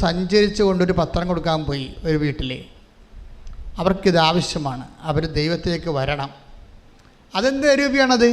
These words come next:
ഗർഭിണിക്ക് നടക്കാൻ തന്നെ പാടാ. ഗർഭിണി ചേച്ചി ഒരു പത്രം കൊടുക്കാൻ വേണ്ടി പത്ത് കിലോമീറ്റർ സഞ്ചരിച്ച് പോയിരിക്കുകയാണ്. എന്താണ്? ആ വീട്ടിലിത് കൊടുക്കണം. എന്താണ്? അവർ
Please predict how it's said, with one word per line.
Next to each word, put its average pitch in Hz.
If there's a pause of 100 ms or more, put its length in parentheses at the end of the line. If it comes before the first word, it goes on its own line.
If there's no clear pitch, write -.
(800)
ഗർഭിണിക്ക് 226
നടക്കാൻ 233
തന്നെ 269
പാടാ. 214 (440)
ഗർഭിണി 202
ചേച്ചി 254
ഒരു 247
പത്രം 262
കൊടുക്കാൻ 247
വേണ്ടി 240 (580)
പത്ത് -
കിലോമീറ്റർ 262
സഞ്ചരിച്ച് 240
പോയിരിക്കുകയാണ്. 233 (280)
എന്താണ്? 214 (420)
ആ - (120)
വീട്ടിലിത് 240
കൊടുക്കണം. 180 (280)
എന്താണ്? 214 (420)
അവർ 165